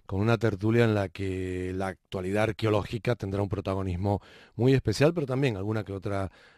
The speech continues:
anécdota y noticia que ha sido titular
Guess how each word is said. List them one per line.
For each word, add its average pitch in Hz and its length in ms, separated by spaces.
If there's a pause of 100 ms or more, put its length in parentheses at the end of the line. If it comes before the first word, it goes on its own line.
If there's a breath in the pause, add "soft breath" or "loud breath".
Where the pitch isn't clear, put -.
(140 soft breath)
anécdota 98 520
y 98 80
noticia 98 580 (540 loud breath)
que 98 120
ha 90 60
sido 98 340
titular 95 580